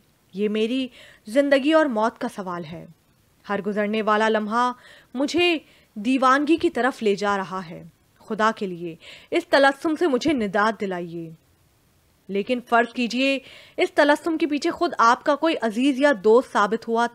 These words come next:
तब? गमजदा तारिक एक नुमाया उलझन में फंस गया। शाहब के लिए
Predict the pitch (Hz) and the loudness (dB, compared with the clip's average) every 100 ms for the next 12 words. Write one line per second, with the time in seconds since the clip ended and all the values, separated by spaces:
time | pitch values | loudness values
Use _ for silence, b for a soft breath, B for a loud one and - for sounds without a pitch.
0 | - 247 - _ _ _ _ _ _ _ | 0 0 0 _ _ _ _ _ _ _
1 | _ _ _ _ _ _ _ - 190 233 | _ _ _ _ _ _ _ -18 -2 0
2 | 277 269 285 294 277 208 190 185 - b | 2 2 4 2 2 0 -2 -8 -18 b
3 | b b b 339 403 320 285 285 294 311 | b b b 2 2 2 4 6 6 4
4 | 233 233 214 285 302 294 - 214 - 185 | 4 2 2 2 2 2 -2 -6 -6 -10
5 | 170 165 170 _ _ _ _ - 214 190 | -10 -16 -20 _ _ _ _ -6 -2 0
6 | 190 - 226 214 220 247 247 | -2 -2 -2 -2 0 2 0